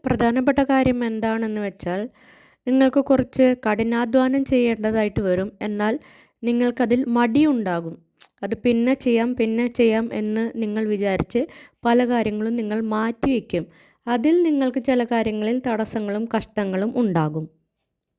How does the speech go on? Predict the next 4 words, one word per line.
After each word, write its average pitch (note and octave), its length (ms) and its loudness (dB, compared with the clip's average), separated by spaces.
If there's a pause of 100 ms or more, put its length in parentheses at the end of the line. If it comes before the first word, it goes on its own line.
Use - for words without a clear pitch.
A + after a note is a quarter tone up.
(420)
അതുപോലെ A3 420 2
കരാർ A3+ 560 0
സംബന്ധപ്പെട്ട B3 560 -2
മേഖലയിൽ A#3 520 0